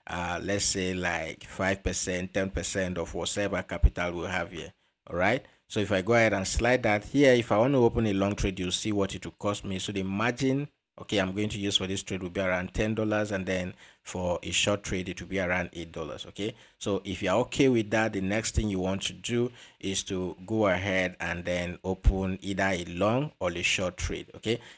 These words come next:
if I go ahead and open a long trade, because the price is currently below the current market price, it's going to be a pending trade. So you go ahead and open long, and then click on confirm long.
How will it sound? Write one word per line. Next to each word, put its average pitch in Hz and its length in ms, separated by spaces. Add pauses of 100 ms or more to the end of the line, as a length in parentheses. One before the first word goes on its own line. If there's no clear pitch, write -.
if - 120
I 113 100
go 120 100
ahead 147 200
and 107 180
open 110 280
a 101 60
long 95 240
trade, 95 200
because 95 440
the 95 140
price 113 800
is 92 240
currently 110 460
below 90 460
the 90 100
current 95 340
market 92 320
price, 90 180
it's 90 80
going 107 240
to 95 200
be 101 500
a 95 60
pending 95 480
trade. - 240
So 101 100
you 90 60
go 101 160
ahead 92 240
and 90 140
open 92 360
long, 98 220 (380)
and 90 120
then 92 320
click 98 360
on 85 240
confirm 95 520
long. 92 300